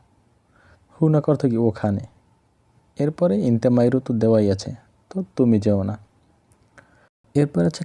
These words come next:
কাজ লাগবে, এর আরবি হচ্ছে সুগল আবগা। তো আপনি হয়তো বা কফিলকে বললেন যে বাবা আমার কাজ লাগবে। তো মূলত বাবা শব্দটি বলে আরাবিয়ানদেরকে,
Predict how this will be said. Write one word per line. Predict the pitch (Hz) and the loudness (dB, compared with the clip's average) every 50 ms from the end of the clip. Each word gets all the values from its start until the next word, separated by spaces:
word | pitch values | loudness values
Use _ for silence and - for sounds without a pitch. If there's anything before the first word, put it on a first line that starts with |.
| - - | -4 -2
কাজ | 127 123 120 - - - | 0 0 0 -2 -2 0
লাগবে, | 123 127 123 120 113 104 104 98 - - - _ _ _ _ - | 2 2 2 2 0 -4 -6 -6 -8 -14 -20 _ _ _ _ -8
এর | - 139 143 - | -6 -4 -4 -2
আরবি | 127 117 110 120 135 143 | -2 -2 -2 0 0 0
হচ্ছে | 147 160 160 - - - | 0 -2 -2 -6 -12 -16
সুগল | - - - 123 113 110 113 104 | -10 -4 -2 0 0 2 2 2
আবগা। | 101 98 104 - - - 120 - _ _ _ _ _ _ _ _ _ - | 0 0 -2 -4 -10 -14 -14 -14 _ _ _ _ _ _ _ _ _ -4
তো | - 151 131 | -2 0 2
আপনি | 123 123 - - - 120 120 | 0 0 -2 -2 -2 -2 0
হয়তো | 110 117 110 107 - 117 | 0 0 -2 -2 -2 -4
বা | 110 113 113 - | -4 -4 -6 -4
কফিলকে | - 107 - - 113 117 117 123 123 117 107 110 | -6 -6 -2 -2 -2 -2 -2 -2 -2 -4 0 2
বললেন | 123 127 131 117 107 104 104 101 | 2 2 4 4 2 2 0 0
যে | 101 104 107 104 101 - 135 - _ _ _ _ _ _ _ - - - _ _ _ _ _ - | -2 -2 -2 -2 -4 -6 -10 -16 _ _ _ _ _ _ _ -20 -20 -20 _ _ _ _ _ -6
বাবা | 120 113 113 113 120 123 - | -2 0 0 2 2 0 -2
আমার | 135 131 135 156 175 - - | -2 -2 -2 -2 -4 -6 -4
কাজ | - - 113 - - - | -4 -4 -4 -4 -2 -2
লাগবে। | 107 101 95 92 98 113 113 127 131 - _ _ _ _ _ _ _ _ _ - | 0 0 0 0 -4 -8 -10 -12 -12 -14 _ _ _ _ _ _ _ _ _ -6
তো | - 180 214 220 - _ _ _ _ _ _ _ _ _ _ - - - _ _ _ - | -4 -4 -4 -6 -8 _ _ _ _ _ _ _ _ _ _ -20 -20 -20 _ _ _ -6
মূলত | - 151 151 147 143 - 151 135 127 123 | -2 0 0 0 0 0 0 2 2 2
বাবা | 120 123 127 123 | 2 2 2 0
শব্দটি | - - 120 117 123 127 123 - 123 123 123 127 - - 131 123 | 0 -2 -4 -2 -2 -2 -2 0 0 0 0 0 -2 -4 -4 -2
বলে | 117 117 120 127 127 123 143 190 214 _ _ _ - - | 0 0 2 2 2 0 0 -2 -6 _ _ _ -6 -4
আরাবিয়ানদেরকে, | 117 104 107 107 110 117 120 123 127 127 131 131 123 123 127 123 127 135 127 123 120 120 - - 127 | -2 0 0 0 0 0 0 0 0 0 0 -2 -2 -4 -6 -10 -10 -4 -2 -2 -2 -2 -4 -4 -4